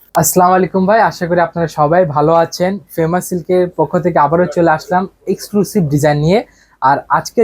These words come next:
যে কালেকশন দেখাবো, বিশেষ করে আমাদের নতুন ডিজাইনগুলা, যেগুলো আমরা নামিয়েছি অ্যাপ্লিকের ডিজাইন, বুটিক্সের কাজ করা, হ্যান্ডিক্রাফটের ডিজাইন, সেগুলা আমাদের নিজস্ব তৈরি করা। এগুলাতে আমি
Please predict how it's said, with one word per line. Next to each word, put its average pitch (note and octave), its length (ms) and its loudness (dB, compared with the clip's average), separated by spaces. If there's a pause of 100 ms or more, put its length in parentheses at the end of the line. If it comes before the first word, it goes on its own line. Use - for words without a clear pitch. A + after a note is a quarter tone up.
(100)
যে F#3 80 4 (120)
কালেকশন E3 380 0 (120)
দেখাবো, D3 340 0 (160)
বিশেষ F#3+ 240 0 (100)
করে F3+ 140 2 (160)
আমাদের E3 300 2 (120)
নতুন D#3+ 220 -2 (100)
ডিজাইনগুলা, E3+ 520 0 (160)
যেগুলো D#3+ 280 2 (100)
আমরা D#3 200 0 (640)
নামিয়েছি F#3 520 2 (180)
অ্যাপ্লিকের F#3 520 0 (120)
ডিজাইন, E3 320 0 (440)
বুটিক্সের F3+ 480 0 (100)
কাজ F3 140 0 (120)
করা, F#3 240 2
হ্যান্ডিক্রাফটের E3+ 680 0
ডিজাইন, D3+ 240 2 (120)
সেগুলা G3 380 2 (260)
আমাদের F3 340 2 (100)
নিজস্ব D#3+ 280 -4 (160)
তৈরি E3+ 280 2
করা। D#3+ 180 2 (440)
এগুলাতে G#3 480 2 (360)
আমি F#3 140 0